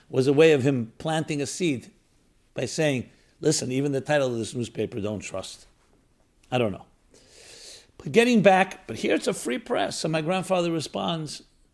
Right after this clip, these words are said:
"Even the date on the newspaper is not true. It was printed the night before." Now, I'm not, I don't want to take this to extreme, but at the end of the day, it is human beings that are producing media.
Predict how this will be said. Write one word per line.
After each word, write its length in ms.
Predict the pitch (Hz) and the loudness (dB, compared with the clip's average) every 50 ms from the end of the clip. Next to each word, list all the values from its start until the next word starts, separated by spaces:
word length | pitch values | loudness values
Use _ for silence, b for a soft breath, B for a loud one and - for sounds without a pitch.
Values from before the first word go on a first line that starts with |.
| b b b b b b - | b b b b b b -2
"Even 300 | 214 240 247 233 254 233 | 0 0 2 2 2 2
the 80 | 233 196 | 2 2
date 340 | 151 127 214 233 233 - | 4 4 4 4 4 0
on 100 | 214 208 | -2 -2
the 80 | 208 208 | -2 -2
newspaper 520 | 208 233 214 - - 202 170 - - 147 | -2 -4 -4 -2 0 0 0 0 0 -2
is 120 | 135 110 113 | -2 -2 -2
not 200 | 120 107 101 - | -4 -6 -6 -8
true. 260 | - - - - - - | -8 -10 -10 -10 -10 -8
It 40 | - | -6
was 160 | 151 160 - | -4 -4 -4
printed 340 | - 220 220 196 202 196 170 | -2 -2 -2 0 0 -2 0
the 80 | 196 | -2
night 240 | 190 196 196 190 190 | -2 -2 -4 -6 -6
before." 440 | - 165 - - 180 185 - - - _ - - _ _ _ _ _ _ _ _ _ _ _ _ _ _ _ _ _ _ _ _ _ _ _ _ _ _ | -8 -10 -8 -6 -6 -6 -6 -6 -12 _ -20 -20 _ _ _ _ _ _ _ _ _ _ _ _ _ _ _ _ _ _ _ _ _ _ _ _ _ _
Now, 340 | - - 240 240 233 - - - - - _ _ _ _ _ _ _ - | -2 0 2 2 2 0 -4 -12 -16 -20 _ _ _ _ _ _ _ -6
I'm 120 | - - 330 | -4 -2 0
not, 200 | 311 254 - - - | 0 0 0 0 -4
I 60 | 226 | -2
don't 60 | 226 | 2
want 160 | 226 214 - | 2 2 2
to 80 | - 202 | 4 2
take 120 | 185 156 | 2 2
this 140 | 165 139 - | 0 -2 -2
to 120 | - - | 0 0
extreme, 640 | 139 - - - - - - 156 151 180 233 247 196 - _ _ _ _ _ _ _ _ _ _ _ _ _ _ - | 0 0 -2 -10 -10 -4 0 0 0 0 -2 -4 -8 -14 _ _ _ _ _ _ _ _ _ _ _ _ _ _ 2
but 120 | 165 175 | 4 4
at 40 | 160 | 6
the 60 | 180 180 | 8 8
end 120 | 214 214 | 8 8
of 40 | 180 | 6
the 80 | 147 139 | 6 4
day, 240 | 120 - 185 185 165 | 4 6 8 8 8
it 100 | 131 147 | 8 8
is 180 | 190 165 139 | 6 6 4
human 260 | 160 170 151 131 123 | 2 4 4 4 4
beings 320 | 101 160 190 202 175 135 101 | 4 4 4 4 4 2 2
that 160 | 120 123 113 | 0 0 0
are 180 | 110 107 113 - | 2 0 0 -2
producing 560 | - - - 131 107 131 127 - - 120 113 | -4 -8 -10 -4 -4 -2 -2 -2 -2 -2 0
media. 380 | 117 107 90 87 - - - | 0 0 -2 -4 -8 -12 -16